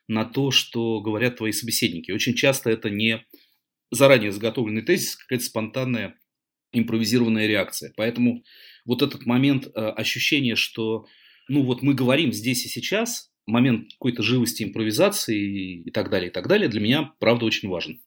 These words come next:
Мне не нравится ощущение, когда, ну, вот действительно люди как будто сидят и произносят заранее заготовленные тексты.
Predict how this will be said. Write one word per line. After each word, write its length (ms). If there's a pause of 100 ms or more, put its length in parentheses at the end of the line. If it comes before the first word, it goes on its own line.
(160)
Мне 200
не 200
нравится 840
ощущение, 720
когда, 640 (420)
ну, 220
вот 140
действительно 480
люди 320
как 220
будто 240
сидят 400
и 40
произносят 640 (200)
заранее 360
заготовленные 500
тексты. 320